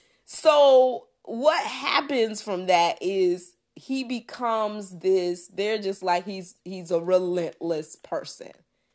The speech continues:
right? So, um, even the guy that beat him or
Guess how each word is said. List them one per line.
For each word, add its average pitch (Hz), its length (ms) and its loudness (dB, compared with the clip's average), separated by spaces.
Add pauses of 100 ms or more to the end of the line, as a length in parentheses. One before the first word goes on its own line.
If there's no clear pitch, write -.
(160)
right? 180 480 2
So, 165 600 4 (420)
um, 165 400 2
even 254 380 0
the 190 80 4
guy 190 800 4
that 170 840 0 (840)
beat 262 360 -2
him 156 560 -6
or 170 300 2